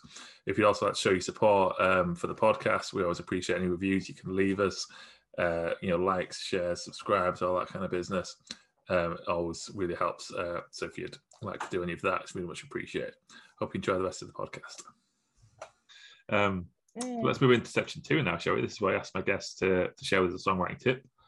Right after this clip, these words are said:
Speaker 1: Um,
Speaker 2: Yeah.
Speaker 1: and generally, a lot of tips kind of come out in the first section when we're just chatting about songwriting generally. But, um, have you got
Speaker 2: Yeah.
Speaker 1: a, a specific tip that you'd share with us, Abby?
Speaker 2: Um, I think I'll probably go back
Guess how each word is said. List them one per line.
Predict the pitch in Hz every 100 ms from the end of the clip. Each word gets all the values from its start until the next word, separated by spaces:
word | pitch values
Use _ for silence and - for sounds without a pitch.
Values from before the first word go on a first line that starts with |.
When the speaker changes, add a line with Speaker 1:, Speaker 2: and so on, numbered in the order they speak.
| _ _ -
Speaker 1:
Um, | 90 87 85 82 -
Speaker 2:
Yeah. | 190 226 - _ _ -
Speaker 1:
and | -
generally, | 190 131 107
a |
lot | 101 98
of |
tips | - 107 -
kind | 87
of | -
come | -
out | 92 90 92
in |
the | 87
first | 98 95 -
section | 92 - 95
when | 90
we're |
just | 92 87
chatting | - - 92
about | 90 -
songwriting | 90 90 87
generally. | 92 95 101
But, | 95 90 -
um, | 87 87 87 - -
have | 233
you |
got | - 98
Speaker 2:
Yeah. | - -
Speaker 1:
a, |
a |
specific | 95 - 117 -
tip | - 113 - -
that | 110
you'd | 101 -
share | 110 113
with | 117
us, | 117
Abby? | 131 135 _ _ _ _ _ _ _ _ _ -
Speaker 2:
Um, | 330 349 359 359 330 - _ _ _ -
I | 285
think | - - 320
I'll | 320
probably | 302 302 320
go | 277
back | 247 -